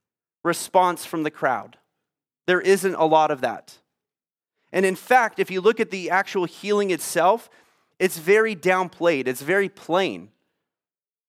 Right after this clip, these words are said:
There's not this great and glorious kind of thing that we had with the first blind man,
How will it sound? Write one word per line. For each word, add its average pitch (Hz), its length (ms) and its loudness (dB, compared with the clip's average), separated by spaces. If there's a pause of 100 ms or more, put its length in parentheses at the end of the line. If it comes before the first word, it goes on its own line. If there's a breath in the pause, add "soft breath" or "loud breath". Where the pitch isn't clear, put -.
(300)
There's 151 160 0
not 185 180 2
this 190 300 0 (560)
great 175 320 0
and 185 80 -4
glorious 185 380 2
kind 196 180 0
of 175 80 -6
thing 196 220 -2
that 180 160 0
we 175 80 -2
had 180 180 0
with 175 120 -6
the 175 60 -2
first - 680 -4
blind 131 360 0
man, 113 280 -10